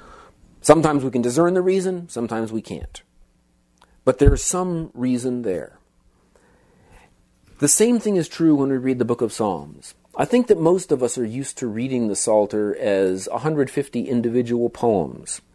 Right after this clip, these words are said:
and we just pick the one we want or need for the day or like the best,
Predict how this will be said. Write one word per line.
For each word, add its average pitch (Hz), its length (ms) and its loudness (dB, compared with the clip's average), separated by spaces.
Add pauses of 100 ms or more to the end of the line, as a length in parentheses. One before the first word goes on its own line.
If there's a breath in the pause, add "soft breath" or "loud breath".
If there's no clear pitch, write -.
(380 loud breath)
and 113 140 4
we 120 80 4
just 113 240 0
pick - 180 -2
the 143 100 2
one 131 140 0
we 120 120 2
want 110 480 0
or 101 100 2
need 107 360 -2
for 107 120 -4
the 98 100 0
day 101 540 4
or 87 140 -2
like 98 400 0
the 95 60 -8
best, 87 480 0